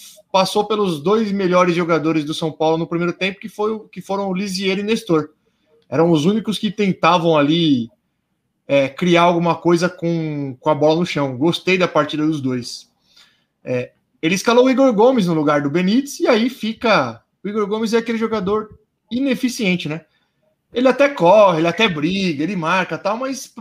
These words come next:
ele é meia, né? Ele tem que armar a jogada, e aí não arma, né? E dá dó do Éder, dá dó do Éder, porque não tô falando que o Éder é craque, não, pelo contrário, é jogador comum, é um bom jogador no máximo, só que a bola não chega nele, né?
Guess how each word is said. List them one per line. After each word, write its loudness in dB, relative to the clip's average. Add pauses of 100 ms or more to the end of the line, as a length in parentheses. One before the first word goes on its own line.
(420)
ele -4
é -2
meia, -2
né? -8 (340)
Ele -12
tem -6
que -8
armar 2
a 2
jogada, -2
e -6
aí -6 (560)
não -2
arma, 2
né? -8 (720)
E -2
dá 4
dó 4
do 4
Éder, 0 (120)
dá -4
dó 0
do 0
Éder, -2
porque -6
não -12
tô -10
falando -10
que -8
o -2
Éder 0
é -4
craque, -2
não, -4
pelo -8
contrário, -4
é -2
jogador -4
comum, 0 (160)
é -14
um -12 (180)
bom 4
jogador 4
no -4
máximo, 2 (260)
só -4
que -4
a 0
bola 0
não -2
chega -2
nele, -2
né? -8